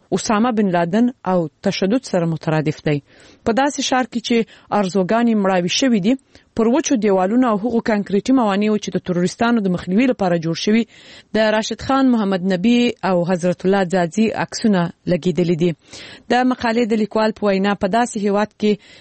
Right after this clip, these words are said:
چې ثبات او یقین له منځه تللی، یوازې دا عکسونه د یوې نه ماتېدونکې مبارزې او د امید په لور د حرکت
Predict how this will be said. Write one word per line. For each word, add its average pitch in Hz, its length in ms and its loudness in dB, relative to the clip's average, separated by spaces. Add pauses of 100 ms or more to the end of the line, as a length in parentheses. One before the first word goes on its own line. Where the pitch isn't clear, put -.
(180)
چې - 200 0
ثبات 240 540 0
او 190 100 0
یقین 208 340 0
له 185 80 0
منځه 208 360 2
تللی، 170 260 0 (300)
یوازې 247 380 0
دا 262 140 0 (100)
عکسونه 269 340 0
د 220 80 0
یوې 185 220 2
نه 180 80 0
ماتېدونکې 180 680 0
مبارزې 170 480 0 (100)
او 175 160 -2
د 156 100 -4 (100)
امید 233 380 0
په 175 80 -4
لور 208 220 2 (100)
د 196 60 -2
حرکت 180 440 -2